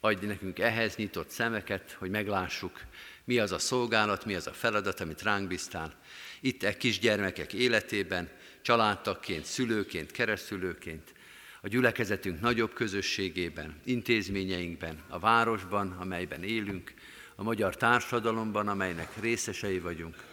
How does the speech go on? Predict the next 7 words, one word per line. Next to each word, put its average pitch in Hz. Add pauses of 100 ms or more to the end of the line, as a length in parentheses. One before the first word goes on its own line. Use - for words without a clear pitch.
(420)
Urunk, 110
mutass 123
rá 92
a 98
feladatra, 104
a 117
szűkölködőre, 101